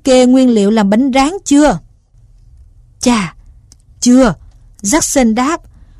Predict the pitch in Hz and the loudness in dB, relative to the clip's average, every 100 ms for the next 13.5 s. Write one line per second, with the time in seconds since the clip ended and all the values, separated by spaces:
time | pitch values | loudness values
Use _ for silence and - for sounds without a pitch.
0 | - - - 320 392 247 247 320 294 277 | -20 -12 -4 -2 -2 -2 -2 0 0 0
1 | 254 302 302 330 208 196 208 208 233 220 | 0 -2 -2 -2 -2 -2 0 0 0 0
2 | 240 226 277 285 254 226 220 262 262 233 | -2 -2 -2 -2 0 0 -2 -4 -4 -4
3 | 202 226 220 202 - - - - - - | -2 -2 -2 -4 -10 -20 -20 -20 -14 -2
4 | 269 277 269 285 311 233 208 294 220 202 | 0 0 -2 -2 -2 -2 -2 0 0 0
5 | - 302 320 - _ _ _ - - _ | 0 0 0 -6 _ _ _ -20 -20 _
6 | _ - - 233 262 233 240 320 - - | _ -18 -4 0 2 2 0 -2 -10 -20
7 | - - - 202 202 202 240 330 - - | -20 -20 -10 -2 0 0 0 -2 -6 -20
8 | _ _ - _ _ _ - 285 - 277 | _ _ -20 _ _ _ -6 -4 0 -2
9 | 311 403 466 240 254 240 247 302 - 415 | 0 -2 -2 -2 0 0 0 0 0 -2
10 | 214 214 294 277 220 214 - - 208 214 | 0 0 0 0 0 -2 -6 -8 -2 -2
11 | 277 220 208 202 202 262 277 277 214 - | 0 0 0 0 -2 0 0 0 -4 -2
12 | 285 - 220 208 - 240 220 - 311 285 | -2 0 -2 -2 0 0 0 0 0 2
13 | 208 185 202 294 392 | 0 0 0 0 -2